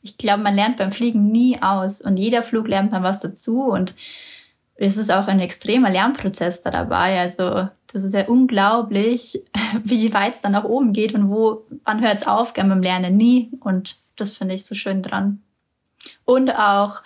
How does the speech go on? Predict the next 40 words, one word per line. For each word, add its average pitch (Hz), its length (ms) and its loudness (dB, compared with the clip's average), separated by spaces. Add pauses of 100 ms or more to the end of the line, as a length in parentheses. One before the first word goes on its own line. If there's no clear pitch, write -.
(340)
weil 208 400 2
man 190 180 2
das 196 120 -2
verbinden 247 480 0
kann. 190 360 -6 (300)
Also, 196 240 0
weil 196 120 2
das 196 100 -2
ja 208 80 2
nicht 240 180 2
nur 202 140 2
ein 247 280 0
Sport 185 360 -2
ist, 196 240 0
sondern 190 180 0
man 185 120 0
kann 190 200 0
so 311 260 0
viele 247 280 0
Sachen - 380 -2
machen. 202 680 0
Also, 202 240 2 (140)
egal, 208 320 2
ob 220 60 0
es - 60 -10
jetzt - 200 -2
Streckenfliegen 214 720 0
ist, 190 240 0
Wettkampffliegen, 196 1040 0 (460)
Hike 247 280 0
and 202 100 2
Fly, 190 640 0
Akro, 202 960 0
mit 214 120 2
dem 214 100 0
Rad 226 440 2 (160)
zu 214 160 -2
den 202 220 0
Bergen 233 440 -2
fahren. 208 640 0